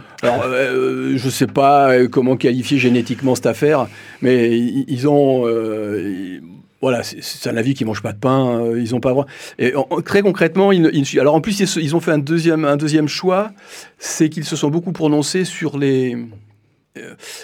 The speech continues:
sur les aspects qui concernent plus directement la responsabilité du département. Par exemple, sur la question de, des maternités, et cetera et tout,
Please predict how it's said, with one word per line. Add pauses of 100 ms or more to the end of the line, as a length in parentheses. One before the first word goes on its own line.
(160)
sur
les
aspects
qui
concernent
plus
directement
la
responsabilité
du
département. (360)
Par
exemple,
sur
la
question
de,
des
maternités,
et
cetera
et
tout,